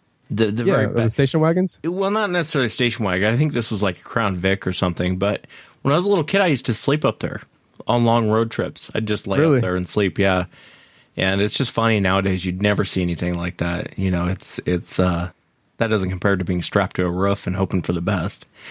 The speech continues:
Speaker 1: How
Speaker 2: But I
Speaker 1: much
Speaker 2: wanna
Speaker 1: do,
Speaker 2: know
Speaker 1: how much
Speaker 2: if,
Speaker 1: do those
Speaker 2: did he
Speaker 1: pools
Speaker 2: volunteer
Speaker 1: cost?
Speaker 2: for it?
Speaker 1: Yeah, how much do those
Speaker 2: What?
Speaker 1: pools cost? Aren't those pools, like,
Speaker 2: <laughs>
Speaker 1: thirty bucks?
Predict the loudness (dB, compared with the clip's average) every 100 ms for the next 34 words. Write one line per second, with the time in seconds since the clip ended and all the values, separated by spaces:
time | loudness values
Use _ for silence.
0 | -12 -2 2 2 2 2 2 2 2 -2
1 | -2 0 2 2 2 2 2 2 0 0
2 | -2 -2 -6 _ _ -4 -4 0 -2 0
3 | 2 2 2 0 0 0 -2 -2 -10 -18
4 | _ _ _ -2 2 2 4 2 2 2
5 | 2 2 2 2 2 0 -2 -8 -10